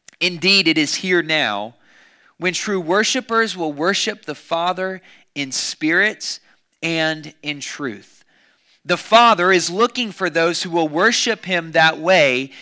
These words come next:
And then Jesus says, "For God is spirit, so those who worship him must worship in spirit and in truth." Now, I, I wanna, I'm gonna explain that a little bit this morning. I'm gonna share a few stories here in just a moment.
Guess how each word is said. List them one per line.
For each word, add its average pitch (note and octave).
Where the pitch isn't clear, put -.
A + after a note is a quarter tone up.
And D#3+
then G#3
Jesus F#3
says, F3+
"For E3+
God F#3
is F#3
spirit, F#3
so E3+
those F#3
who F#3
worship F#3+
him E3
must F3
worship E3
in C#3
spirit D3+
and B2+
in B2+
truth." -
Now, F#3+
I, F#3+
I -
wanna, G3
I'm F3+
gonna F#3
explain G3+
that E3+
a -
little E3+
bit E3
this -
morning. D#3+
I'm D3+
gonna D3
share D#3+
a D3
few E3+
stories F3+
here E3
in D3
just C#3+
a D3
moment. D3